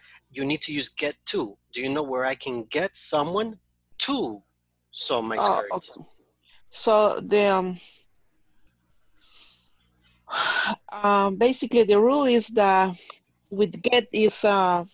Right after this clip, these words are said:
Speaker 2: with infinite, infin-, infinitive?
Speaker 1: Correct. So with, what you want to use with get is an infinitive, and you want to use a person before the infinitive. So you want to get Jaime to help you with the homework,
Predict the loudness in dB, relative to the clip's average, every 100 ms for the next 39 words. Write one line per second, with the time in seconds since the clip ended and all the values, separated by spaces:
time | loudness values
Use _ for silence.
0 | _ _ _ -2 0 2 0 0 -2 -2
1 | -4 -2 -2 -4 -6 -6 -4 -4 -4 -8
2 | -10 _ _ _ _ _ -8 -4 -2 -4
3 | -6 -6 -4 -2 -6 -4 -4 -2 -2 -2
4 | -4 -8 -6 -4 -4 -6 -4 -4 -4 -6
5 | -4 -4 -4 -2 0 0 -4 -8 -20 -20
6 | -20 _ -2 -2 -2 -8 -18 -10 -6 -2
7 | -2 -4 -6 -6 -6 _ -6 -4 -2 -4
8 | -6 -4 -6 -6 -12 -6 -2 -2 -4 -8
9 | -8 -8 -6 -4 -4 -6 -12 -18 _ -20
10 | -12 -8 -4 -2 -2 -2 -4 -4 -4 -2
11 | -2 -4 -8 -8 -6 -4 -8 -6 -6 -4
12 | -6 -6 -6 -6 -4 -4 -6